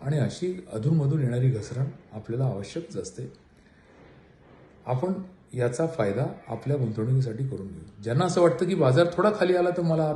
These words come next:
शिरकाव करता येईल, त्यांनी टप्प्याटप्प्याने आता नक्की गुंतवणूक करायला हवी आणि ही गुंतवणूक नक्की फलदायी होईल, कारण हे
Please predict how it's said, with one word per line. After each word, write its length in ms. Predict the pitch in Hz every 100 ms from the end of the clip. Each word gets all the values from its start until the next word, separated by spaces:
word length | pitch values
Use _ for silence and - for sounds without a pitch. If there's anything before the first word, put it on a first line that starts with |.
| -
शिरकाव 320 | 127 120 127
करता 220 | 113 98
येईल, 160 | 123 170 - - -
त्यांनी 180 | 135 170
टप्प्याटप्प्याने 720 | 120 - 151 139 117 131 170
आता 200 | 113 127
नक्की 280 | 113 -
गुंतवणूक 440 | 202 156 127 123 -
करायला 240 | 104 98
हवी 180 | 95 135 - - - -
आणि 140 | 113 127
ही 120 | 156
गुंतवणूक 500 | 156 135 135 165 -
नक्की 280 | 123 - 214
फलदायी 340 | 127 113 107
होईल, 200 | 101 113 - - -
कारण 200 | 151 185
हे 320 | 151 139 190